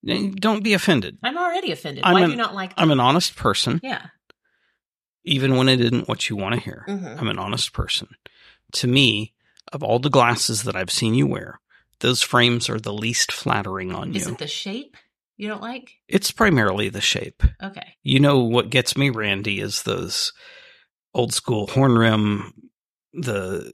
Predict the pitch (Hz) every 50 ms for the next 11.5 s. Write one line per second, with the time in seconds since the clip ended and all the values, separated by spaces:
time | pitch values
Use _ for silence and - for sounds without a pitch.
0 | - _ - 196 190 147 117 135 139 - - 139 131 120 123 120 117 113 117 110
1 | 107 123 120 113 110 107 101 - - - - 110 98 101 95 - - - 117 104
2 | 101 104 104 101 - - 110 95 - - 117 104 90 - - 123 110 101 110 107
3 | 95 104 104 104 107 104 107 110 107 104 107 107 107 107 101 104 104 104 104 104
4 | 104 101 107 107 98 92 98 110 127 131 139 208 107 117 104 95 90 98 113 151
5 | 147 113 98 90 90 85 - 87 - 196 - - - 190 185 170 165 165 - -
6 | - - - - - - - - - - - 131 127 120 120 120 123 120 117 113
7 | - - _ _ _ _ _ - - 131 139 156 180 180 - - - 104 - -
8 | - - - - - - - 139 139 - - 139 131 120 113 123 127 131 143 151
9 | 143 139 - - - - _ _ _ - 131 147 151 170 165 - - 151 147 -
10 | - 131 131 127 135 135 127 127 127 127 - - _ - - 67 64 - 65 -
11 | - _ - - - 127 123 120 120 117